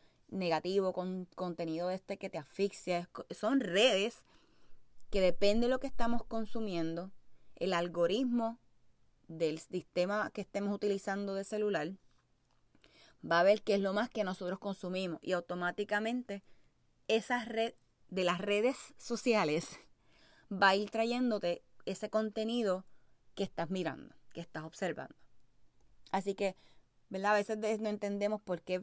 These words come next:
nos siguen trayendo cosas buenas, divertidas o negativas, y tenemos que tener claro que hay un algoritmo que está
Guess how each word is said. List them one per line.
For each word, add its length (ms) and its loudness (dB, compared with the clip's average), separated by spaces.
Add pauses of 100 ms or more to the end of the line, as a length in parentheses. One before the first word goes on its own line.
nos 240 -4
siguen 300 -4
trayendo 420 -4
cosas 280 -8
buenas, 580 -2
divertidas 720 -2
o 220 -2
negativas, 580 0 (540)
y 360 -2 (400)
tenemos 480 0
que 180 -10
tener 340 -4
claro 340 -4
que 80 -10
hay 120 -4
un 80 -4
algoritmo 720 -2
que 80 -8
está 360 -2